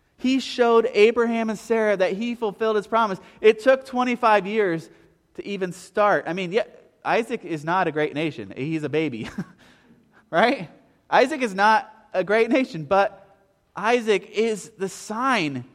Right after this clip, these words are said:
that they're gonna have a great nation. One kid. The blessing was gonna go through him. So God fulfills his promise. And I wonder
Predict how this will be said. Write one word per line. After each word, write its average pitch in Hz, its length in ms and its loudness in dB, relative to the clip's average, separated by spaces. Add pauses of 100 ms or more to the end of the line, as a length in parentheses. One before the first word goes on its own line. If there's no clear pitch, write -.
(340)
that 185 200 0
they're 214 180 2
gonna 233 200 2
have 208 580 2 (400)
a 180 80 -6
great 175 300 -2
nation. 170 480 -6 (320)
One 180 540 -4
kid. 156 380 -4 (1040)
The 160 140 0
blessing 170 420 0
was 160 100 -6
gonna 165 140 -6
go 156 160 0
through 156 140 -4
him. 147 320 -4 (3250)
So 170 100 -6
God 175 400 2 (560)
fulfills 190 480 0
his 208 120 -2
promise. 135 580 -2 (1120)
And 175 100 0
I 208 80 4
wonder 208 480 4